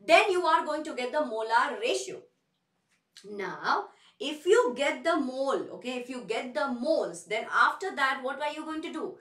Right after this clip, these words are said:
Once you get the mole, you need to calculate either mass or you will be calculating volume at S T P. So this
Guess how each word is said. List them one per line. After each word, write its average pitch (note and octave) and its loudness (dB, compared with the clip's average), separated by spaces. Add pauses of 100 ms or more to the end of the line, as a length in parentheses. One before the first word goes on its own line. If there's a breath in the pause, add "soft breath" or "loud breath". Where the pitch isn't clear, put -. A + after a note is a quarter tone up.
(180 loud breath)
Once C#4 2
you G#4 4
get D4 4
the D4 8
mole, C4+ 0 (240 loud breath)
you A3 -6
need C4 -8
to C4 -10
calculate G#3 -4
either F#3+ -6
mass G#3+ -4
or F#3 -4
you F3+ -6
will F3+ -8
be F3+ -8
calculating D#3+ -10
volume D#3 -8
at D#3+ -12
S D#3 -14
T - -14
P. - -18
So G3 -8
this A#3+ -8